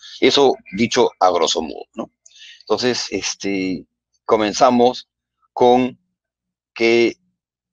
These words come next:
vamos a entender un poco qué cosas son las oficinas comerciales. Probablemente mucha gente sepa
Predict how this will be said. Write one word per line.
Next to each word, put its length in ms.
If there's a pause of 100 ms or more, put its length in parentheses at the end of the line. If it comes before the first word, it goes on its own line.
(1700)
vamos 380
a 40
entender 380
un 80
poco 240
qué 100
cosas 280
son 160
las 140
oficinas 380
comerciales. 760 (480)
Probablemente 580
mucha 220
gente 200
sepa 360